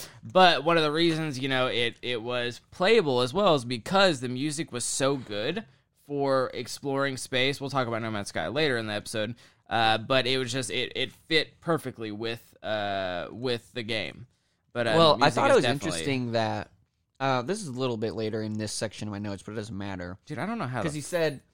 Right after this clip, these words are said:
Speaker 2: the music really matters to the thing, and I thought that there definitely is, like, a space sound.
Speaker 1: Yeah, oh,
Speaker 2: You
Speaker 1: yeah,
Speaker 2: know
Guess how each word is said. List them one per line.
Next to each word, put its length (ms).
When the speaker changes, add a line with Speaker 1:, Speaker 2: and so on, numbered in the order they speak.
Speaker 2:
the 80
music 380
really 200
matters 480
to 140
the 100
thing, 420
and 140
I 60
thought 300
that 280
there 120
definitely 580
is, 380
like, 380
a 100
space 500
sound. 800
Speaker 1:
Yeah, 260
oh, 180
Speaker 2:
You 80
Speaker 1:
yeah, 80
Speaker 2:
know 20